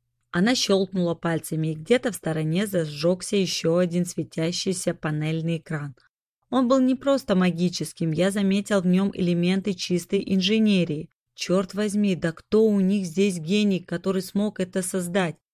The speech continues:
Я шагнул ближе, но тут же почувствовал странное движение воздуха за спиной. Кто-то следил за мной.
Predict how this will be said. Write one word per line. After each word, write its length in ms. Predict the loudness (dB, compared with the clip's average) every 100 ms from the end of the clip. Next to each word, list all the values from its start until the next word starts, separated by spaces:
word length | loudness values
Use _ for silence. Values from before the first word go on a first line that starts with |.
| _ 0
Я 200 | 0 0
шагнул 440 | -2 -2 0 -2
ближе, 560 | -4 -6 -4 -4 -6 -8 _ _ _ -2
но 180 | 0 0
тут 260 | -2 -2
же 120 | -2
почувствовал 600 | 0 -2 -2 -4 -2 -4 -4
странное 540 | -6 -4 -2 -2 -4
движение 640 | -4 -2 0 0 0 -2
воздуха 520 | -4 -4 -4 -6 -4 -6
за 120 | -6
спиной. 540 | -2 0 0 -2 -6 _ _ _ _
Кто-то 540 | -20 -2 0 0 -2 -4
следил 560 | -2 -4 0 2 2
за 140 | 2 -2
мной. 360 | -2 -6 -10